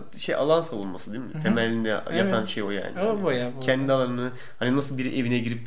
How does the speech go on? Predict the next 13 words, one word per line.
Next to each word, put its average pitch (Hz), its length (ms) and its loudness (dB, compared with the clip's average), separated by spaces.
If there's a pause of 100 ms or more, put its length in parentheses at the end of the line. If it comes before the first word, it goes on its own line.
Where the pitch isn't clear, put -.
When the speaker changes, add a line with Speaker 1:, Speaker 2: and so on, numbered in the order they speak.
Speaker 1:
seni 117 240 -2
rahatsız 113 300 4
etse 120 300 -2 (360)
adamı 104 280 -2
kovarsın. 117 420 0
Adam, 143 280 0
o 123 140 -4
da - 120 -6
hayalet 147 340 4
gücü 127 200 -2
ona 139 160 4
yetiyor 113 300 0
yani. 95 220 -6